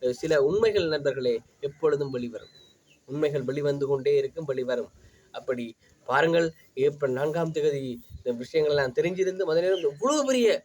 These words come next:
எத்தனை புலனாய்வு அமைப்புகள் இருக்கு இலங்கையில, எத்தனை ராணுவம் இருக்கு, எத்தனை வகையான ராணுவம், நேவி இருக்கு, போலீஸ் இருக்கு,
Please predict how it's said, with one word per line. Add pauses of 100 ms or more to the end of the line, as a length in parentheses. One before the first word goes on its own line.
(120)
எத்தனை
புலனாய்வு
அமைப்புகள்
இருக்கு
இலங்கையில, (360)
எத்தனை
ராணுவம்
இருக்கு,
எத்தனை
வகையான
ராணுவம்,
நேவி
இருக்கு, (560)
போலீஸ்
இருக்கு,